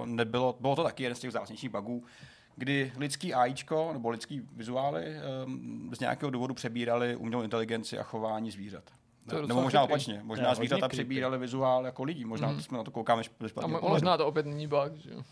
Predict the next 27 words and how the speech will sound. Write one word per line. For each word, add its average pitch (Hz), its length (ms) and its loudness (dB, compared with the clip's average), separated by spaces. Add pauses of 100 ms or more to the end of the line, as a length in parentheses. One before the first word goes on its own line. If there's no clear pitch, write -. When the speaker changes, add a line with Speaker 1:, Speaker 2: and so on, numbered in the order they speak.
(260)
Speaker 1:
Možná 135 200 6
Speaker 3:
No. - 60 4
Speaker 1:
to 135 40 2
není 139 180 6
bug. 127 300 6
Speaker 3:
To 147 60 4
je 135 200 8
Speaker 1:
Jeden 135 160 6
Speaker 3:
dost 147 60 -2
Speaker 1:
z 120 80 -2
první, 143 140 0
Speaker 3:
creepy. 147 140 0
Speaker 1:
jedna 143 140 4
z 143 40 -2
prvních 151 220 -4
ukázek, 131 360 4
která 131 180 2
se 151 120 -4
objevila, 127 320 2
takzvaná 127 480 2
Dunky 117 360 0
Lady, 110 360 -2
eh, 110 440 -4
což - 220 -8
je 127 60 -2
nějaká 113 300 -2
bába, 120 360 2